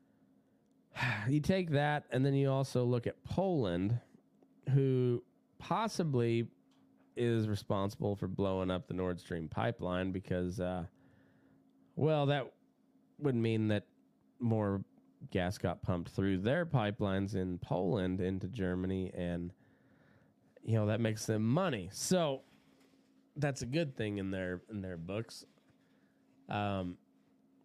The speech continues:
and then they also requested something like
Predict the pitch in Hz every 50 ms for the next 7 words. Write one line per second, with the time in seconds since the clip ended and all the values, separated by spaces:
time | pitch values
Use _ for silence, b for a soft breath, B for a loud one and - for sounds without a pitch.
0 | _ _ _ _ _ _ _ _ _ - 147 156 170 185 185 170 165 156 147 143
1 | 139 147 151 139 - - 147 139 135 131 123 120 117 113 - - 127 120 117 -
2 | - 127 113 107 - - 110 110 110 - - 113 104 101 101 101 98 90